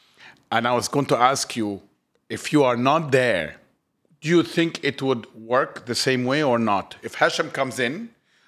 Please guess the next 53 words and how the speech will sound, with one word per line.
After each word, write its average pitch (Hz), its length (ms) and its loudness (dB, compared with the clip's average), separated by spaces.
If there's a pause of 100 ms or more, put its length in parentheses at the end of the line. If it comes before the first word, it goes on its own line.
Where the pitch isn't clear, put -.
(180)
I 117 100 0
don't 147 300 0
know 170 100 0
the 156 140 0
owners, 139 360 0
I 113 120 -6
don't 123 240 -4
know 147 100 -4
the 143 80 0
Orfali 127 340 -2
brothers, 120 380 0
I 101 80 -10
don't 120 220 -4
know, 123 160 -2
I 151 100 0
just 151 300 -6
went 139 220 -2
to 120 180 -4
a - 20 -4
restaurant 120 360 -2
that 139 80 -2
I 117 40 2
heard 120 140 0
is 107 120 -8
really 117 200 -2
good, 135 280 -2 (640)
and 139 100 -2
you 147 60 0
have 175 180 0
your 185 140 4
team, 160 380 -4
let's 123 180 -6
say 143 140 2
a, 127 340 0
a - 20 -4
manager. 123 500 -2 (600)
Would 131 380 0
you 143 100 4
think 185 400 0
it 151 160 -2
would, 131 480 0
or 139 140 2
do 120 100 -6
you 139 140 2
feel 165 420 -4
the, 120 500 2 (500)
that 120 180 -2
you 123 80 -2
have 117 140 -2
to - 80 -4
be 104 100 -4
there 95 240 -6
yourself? 90 440 -12